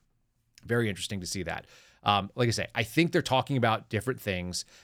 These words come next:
They are talking past each other. And so the idea that we were going to protect people for their political ideas,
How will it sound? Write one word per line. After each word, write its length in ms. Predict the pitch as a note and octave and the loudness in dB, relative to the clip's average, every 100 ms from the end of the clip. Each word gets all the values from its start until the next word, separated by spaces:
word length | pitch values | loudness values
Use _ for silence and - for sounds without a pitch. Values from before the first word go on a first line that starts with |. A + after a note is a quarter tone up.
| - | 0
They 140 | A2 | 2
are 120 | G#2 | 2
talking 420 | F#2+ - B2 C3 B2+ | 0 0 0 0 0
past 320 | A#2 A#2 A2+ | 2 2 0
each 160 | G#2 | -4
other. 280 | F#2 E2 E2 - - | -4 -4 -6 -10 -8
And 120 | - A2+ | -4 2
so 200 | C3 A2+ | 2 4
the 160 | A#2+ | 0
idea 420 | - A#2+ G2 B2+ | 0 -2 2 4
that 140 | B2 A#2 | 4 2
we 100 | A2+ | 2
were 100 | A2 | 2
going 260 | G#2 A2+ G#2 | 2 0 0
to 200 | - G2+ | -2 -4
protect 440 | - G#2+ A#2 - | -4 -2 -2 -2
people 260 | - A#2 G#2+ | -2 -2 -2
for 100 | G#2 | -4
their 100 | F2+ | -6
political 360 | - A#2+ C#3 C#3+ | 0 0 2 0
ideas, 320 | C3 C3+ | 2 0